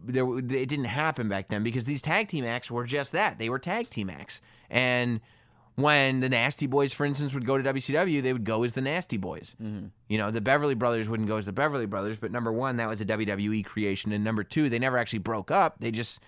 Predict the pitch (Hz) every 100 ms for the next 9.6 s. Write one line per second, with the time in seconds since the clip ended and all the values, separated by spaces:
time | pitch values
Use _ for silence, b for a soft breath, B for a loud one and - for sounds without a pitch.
0 | b b b b b b b b _ -
1 | _ - _ 110 110 113 120 123 - 120
2 | 110 117 120 110 139 165 123 113 104 117
3 | 113 104 - 139 127 117 110 147 127 110
4 | 107 113 110 110 107 110 107 101 - 95
5 | 123 101 98 104 87 - b b b -
6 | 110 101 95 90 87 - _ _ _ _
7 | - 156 190 170 113 156 135 104 120 95
8 | 120 104 - - - 143 214 247 208 180
9 | 160 143 143 123 117